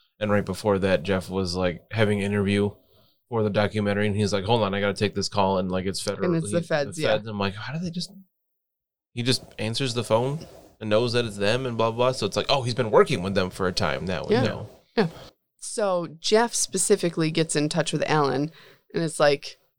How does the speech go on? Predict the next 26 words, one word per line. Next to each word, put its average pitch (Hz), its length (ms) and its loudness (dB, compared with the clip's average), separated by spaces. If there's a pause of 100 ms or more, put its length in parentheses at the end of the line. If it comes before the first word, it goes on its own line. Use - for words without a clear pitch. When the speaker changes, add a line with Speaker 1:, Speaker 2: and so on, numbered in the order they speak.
Speaker 2:
"What's 170 200 -4
going 175 160 2
on? 156 140 0
Like, 156 240 -4
you 175 140 -2
need 165 240 0
to 170 100 -2
get 151 200 0
your 151 100 -4
story 190 320 2
straight. 175 340 -2
This 165 220 -2
is 160 80 -2
what's 151 180 -2
going 151 280 -2
on. 165 260 0
You 185 220 -4
would 190 120 0
rather 165 300 -2
be 165 160 -4
working 151 440 -2
on 151 340 0
this 262 180 4
side 170 400 0
of 156 120 -6
it 147 280 -2